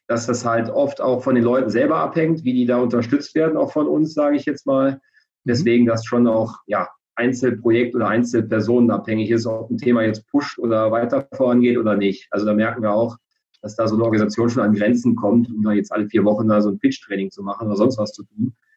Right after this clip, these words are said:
Speaker 1: Das, äh, ist halt bei uns, ähm, ja, eher, wie sagt man,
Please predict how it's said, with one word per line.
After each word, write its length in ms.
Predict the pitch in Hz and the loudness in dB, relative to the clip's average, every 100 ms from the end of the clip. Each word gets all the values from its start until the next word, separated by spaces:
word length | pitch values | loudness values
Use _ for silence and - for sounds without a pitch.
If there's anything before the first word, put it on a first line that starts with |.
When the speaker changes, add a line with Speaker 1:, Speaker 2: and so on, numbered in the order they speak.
| _ _ _ - | _ _ _ 0
Speaker 1:
Das, 300 | 107 104 - | 0 0 -2
äh, 280 | 98 107 101 | 2 4 2
ist 140 | 95 | 0
halt 180 | 101 98 | -6 -4
bei 80 | - | -4
uns, 280 | - - - - - 71 | -4 -8 -18 -16 -14 -6
ähm, 320 | 95 98 95 - | -4 -4 -8 -4
ja, 260 | 95 92 - _ | -2 -2 -6 _
eher, 360 | 110 107 101 101 - _ - | 2 4 2 0 -8 _ -18
wie 80 | 95 | -12
sagt 200 | 101 - | -10 -10
man, 200 | 87 | -14